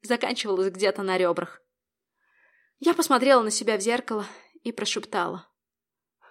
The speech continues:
"Может, мне кислоты кто подмешал в чай? Или у меня просто крыша едет? Кто знает,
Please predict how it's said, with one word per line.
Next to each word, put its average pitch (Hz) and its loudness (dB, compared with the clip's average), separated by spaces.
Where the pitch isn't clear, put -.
"Может, 262 0
мне 240 0
кислоты 262 2
кто 285 0
подмешал 220 0
в - -8
чай? 202 -2
Или 262 2
у 254 4
меня 247 2
просто 233 0
крыша 240 -2
едет? 190 -4
Кто - 2
знает, 208 0